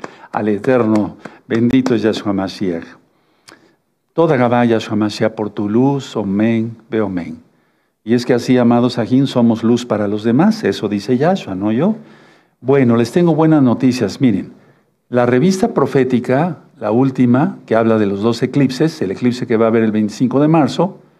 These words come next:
y el eclipse que va a haber el ocho de abril.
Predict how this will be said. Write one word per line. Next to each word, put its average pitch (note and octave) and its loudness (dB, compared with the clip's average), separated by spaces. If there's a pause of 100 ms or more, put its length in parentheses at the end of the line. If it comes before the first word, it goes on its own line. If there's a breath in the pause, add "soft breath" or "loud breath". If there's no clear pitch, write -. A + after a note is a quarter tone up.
(500 soft breath)
y B2+ 0
el B2 4
eclipse C3 0
que B2+ 0
va A#2 4
a A#2 2
haber B2 2
el G#2 2
ocho A2+ -2
de C3 2
abril. D#3+ 2